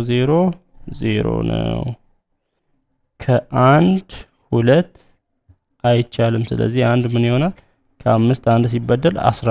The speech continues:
አንድ ይሆናል። እዚህ ያለችው አምስት ደግሞ አራት ትሆናለች። ስለዚህ ይሄ አንድ ከአስራ አንድ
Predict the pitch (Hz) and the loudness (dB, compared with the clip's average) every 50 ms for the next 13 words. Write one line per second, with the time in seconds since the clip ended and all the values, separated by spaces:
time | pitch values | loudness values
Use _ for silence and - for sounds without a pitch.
0 | 113 113 117 113 104 110 107 110 - - - _ _ _ _ _ _ _ _ _ | 2 4 2 2 0 -2 -4 -6 -8 -8 -10 _ _ _ _ _ _ _ _ _
1 | _ _ _ _ - 120 117 113 123 123 123 123 127 123 - - 123 120 120 117 | _ _ _ _ -4 -2 0 2 4 4 4 4 2 -2 -2 -2 0 0 0 -2
2 | 120 120 120 131 151 165 - - 117 117 113 - - - - - 110 110 110 110 | -2 -2 0 0 0 0 0 2 2 2 2 0 -4 -12 -10 -8 -6 -6 -6 -6
3 | - 120 - _ _ _ - - - 117 113 113 113 123 127 120 123 123 - - | -8 -12 -14 _ _ _ -20 -12 -8 -4 -4 -4 -2 -2 -4 -2 -2 -2 0 0
4 | 135 151 170 175 - _ _ - 123 110 113 - 120 120 120 131 147 170 202 214 | 0 0 -2 -2 -4 _ _ -2 -2 -2 -2 -2 -2 0 2 2 2 2 0 -2
5 | - | -4